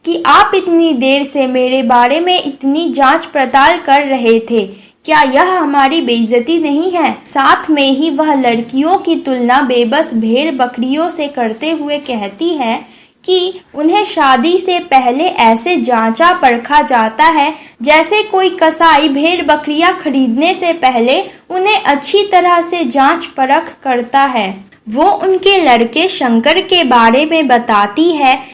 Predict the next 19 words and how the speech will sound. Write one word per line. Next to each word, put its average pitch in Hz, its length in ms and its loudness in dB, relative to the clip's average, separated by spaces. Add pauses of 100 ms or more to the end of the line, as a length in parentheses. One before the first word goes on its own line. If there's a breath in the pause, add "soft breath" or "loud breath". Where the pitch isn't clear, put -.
कि 392 100 4
किस 427 440 0
तरह 330 320 2
पिछली 320 500 0
फरवरी 262 600 2
में 311 420 -2 (280 loud breath)
उसे 370 440 2
लड़कियों 320 600 2
के 403 180 0
हॉस्टल 330 680 2
से 285 240 0
बेइज्जत 254 560 0 (120)
कर 302 160 0
भगाया 247 580 2
गया 240 340 0
था। 208 440 -4 (320 loud breath)
तब 285 240 0
गोपाल 240 480 4
प्रसाद 285 560 0